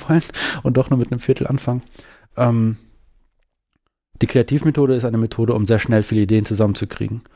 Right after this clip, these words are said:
Aber was Maike uns ganz wichtig am Anfang gesagt hat,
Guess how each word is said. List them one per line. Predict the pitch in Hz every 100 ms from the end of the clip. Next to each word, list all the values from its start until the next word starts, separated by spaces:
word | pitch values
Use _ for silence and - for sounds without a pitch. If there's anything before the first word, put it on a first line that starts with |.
| _ _ _ _
Aber | - 117
was | 113 110
Maike | 113 127 -
uns | 113 -
ganz | 110 101
wichtig | 156 - 120
am | 123
Anfang | 127 123
gesagt | 113 117 -
hat, | 110